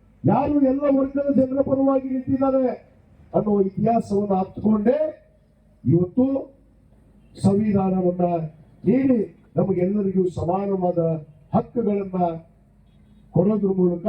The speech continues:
ಇವತ್ತು ನಾವೆಲ್ಲರೂ ಭಾರತ ದೇಶದ ಪ್ರಜೆಗಳಾಗಿದ್ದೀವಿ. ಆದ್ರೆ ನಾವು ಭಾರತ ದೇಶದ ಪ್ರಜೆಗಳು ಇವತ್ತು ಆತ್ಮಸಾಕ್ಷಿಯಾಗಿ ನಾವು ಸಂವಿಧಾನವನ್ನು ಒಪ್ಕೊಂಡಿದ್ವಿ. ಒಪ್ಕೊಂಡ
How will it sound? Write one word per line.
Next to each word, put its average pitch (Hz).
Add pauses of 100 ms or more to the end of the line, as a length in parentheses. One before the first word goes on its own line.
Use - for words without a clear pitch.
(140)
ಇವತ್ತು 196 (680)
ನಾವೆಲ್ಲರೂ 156
ಭಾರತ 147
ದೇಶದ 131
ಪ್ರಜೆಗಳಾಗಿದ್ದೀವಿ. 120 (600)
ಆದ್ರೆ 190 (720)
ನಾವು 117
ಭಾರತ 156 (100)
ದೇಶದ 160
ಪ್ರಜೆಗಳು 165 (800)
ಇವತ್ತು 185
ಆತ್ಮಸಾಕ್ಷಿಯಾಗಿ 214
ನಾವು 208
ಸಂವಿಧಾನವನ್ನು 208
ಒಪ್ಕೊಂಡಿದ್ವಿ. 202 (1040)
ಒಪ್ಕೊಂಡ 277